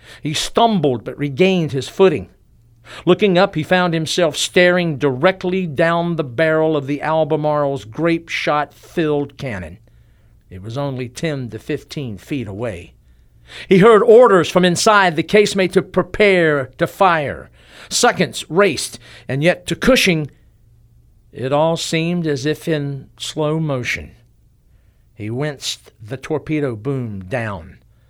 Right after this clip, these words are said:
and with fire all around him, he waited for the torpedo to submerge. As he labored, he felt his clothes pull, tug.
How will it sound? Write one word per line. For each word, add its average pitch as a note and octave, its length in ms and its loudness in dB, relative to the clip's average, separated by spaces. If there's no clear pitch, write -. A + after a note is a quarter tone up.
and G#2+ 180 -12
with A2+ 140 -10
fire D3+ 480 -2
all D3+ 280 4
around D3 340 0
him, C3+ 200 -6
he C3+ 140 -6
waited C#3 480 -4
for C3 120 -12
the A#2 100 -14
torpedo C3+ 580 -6
to - 160 -16
submerge. G#2+ 920 -10
As C#3 100 -2
he D3 120 0
labored, D#3+ 480 2
he - 100 -12
felt E3+ 300 0
his C3+ 140 -8
clothes B2 880 0
pull, C3 580 0
tug. G2 540 -4